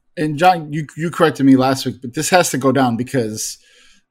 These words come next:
the session's over, and then, uh, they're, they're, uh, obviously K-, Ketanji Brown Jackson's gonna s-,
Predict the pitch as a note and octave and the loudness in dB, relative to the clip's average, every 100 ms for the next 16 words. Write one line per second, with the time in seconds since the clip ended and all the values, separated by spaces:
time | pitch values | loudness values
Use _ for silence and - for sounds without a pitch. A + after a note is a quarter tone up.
0 | - C#3+ C#3 F3+ - E3 C3 C#3+ C3 C#3 | -10 -8 0 2 2 0 2 4 4 4
1 | B2+ C3 A#2+ A#2 - A#2 G#2+ G2+ - - | 4 2 0 -4 -6 -6 -6 -8 -10 -16
2 | _ _ _ _ _ - - _ _ _ | _ _ _ _ _ -20 -20 _ _ _
3 | - C3+ A2+ C#3 E3+ C3+ - - B2+ C#3+ | -6 -4 -2 -2 -2 -4 -6 0 2 2
4 | C#3 - C#3+ B2 - C#3 - - D#3 B2+ | 2 0 2 2 -2 -12 -14 -6 -4 -2
5 | B2 C3+ B2+ D#3 C#3 B2+ B2 A#2 A2 _ | 0 -2 0 -2 -4 -4 -4 -6 -8 _
6 | - | -20